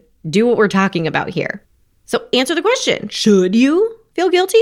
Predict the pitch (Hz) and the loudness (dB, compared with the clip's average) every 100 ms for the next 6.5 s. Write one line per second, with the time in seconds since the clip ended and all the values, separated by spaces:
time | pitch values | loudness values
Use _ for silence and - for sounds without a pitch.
0 | - - 220 220 226 214 190 185 185 185 | 2 0 0 0 0 0 2 2 0 -4
1 | 151 160 170 175 254 214 190 175 185 170 | -8 -2 0 0 0 -2 -2 -6 -8 -6
2 | 143 151 247 - 175 131 147 175 185 165 | -4 -4 -4 -4 -4 -6 -6 0 0 0
3 | 190 185 170 170 170 165 135 147 185 196 | -4 -4 -4 -2 -4 -4 -4 -4 -6 -8
4 | 185 - - 381 - - - _ _ _ | -8 -8 -4 -4 -6 -20 -20 _ _ _
5 | 339 453 214 262 523 233 339 - - - | -2 0 0 0 0 -2 -4 -8 -12 -6
6 | 262 415 - - - | 0 2 2 -4 -14